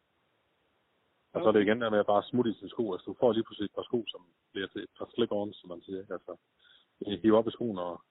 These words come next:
Speaker 1: smide foden i, og så sidder den der, og så er det videre teksten.
Speaker 2: Ja. Okay.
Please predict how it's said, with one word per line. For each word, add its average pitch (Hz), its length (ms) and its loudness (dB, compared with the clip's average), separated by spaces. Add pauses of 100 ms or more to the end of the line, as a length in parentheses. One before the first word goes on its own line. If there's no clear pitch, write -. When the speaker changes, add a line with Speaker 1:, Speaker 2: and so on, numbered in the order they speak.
(100)
Speaker 1:
smide - 320 -6
foden 110 220 -2
i, 104 140 -8
og 85 80 -10
så 98 260 -10 (100)
sidder 104 240 -6
den 87 100 -16
der, 87 60 -8
og 87 60 -10
så - 100 -14
er - 0 -
det 98 100 -10
videre 104 160 -6 (100)
teksten. - 300 -14 (1300)
Speaker 2:
Ja. 135 100 -10 (880)
Okay. 165 280 -6